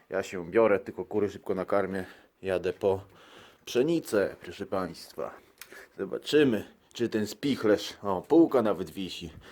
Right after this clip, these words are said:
Zobaczymy, czy ten spichlerz wytrzymie napór iluś tam kilogramów. O ty kurde. Dobrze jest.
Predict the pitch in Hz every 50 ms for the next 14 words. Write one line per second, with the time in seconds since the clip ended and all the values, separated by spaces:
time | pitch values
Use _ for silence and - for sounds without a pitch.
0 | - - - - - 104 87 92 92 - - 127 117 113 107 - 113 - 104 95
1 | 95 92 - - - 143 135 139 135 120 113 - - - - - - - - -
2 | - - - - _ - 101 110 107 - - - 180 175 160 139 117 98 80 76
3 | - - 95 104 104 104 - - 113 110 101 - - - - - - - - -
4 | - - - - - _ _ - - - - - - - - - - - - -
5 | - - - 139 117 120 120 - - 131 120 113 110 - 131 120 117 110 117 113
6 | 110 104 98 101 - - - - - - - - - - - - - - - -
7 | - - - 196 - - - - - - - 135 127 117 - 131 120 - - -
8 | - - - - - - - - - 147 - - - - - - - 151 - -
9 | - - - - - - - - - - _ - - - _ _ _ - - -
10 | - - - - - - - - - - - - - - _ _ - - _ _
11 | _ _ _ _ _ _ - 113 117 113 113 120 123 139 147 139 123 107 101 -
12 | - -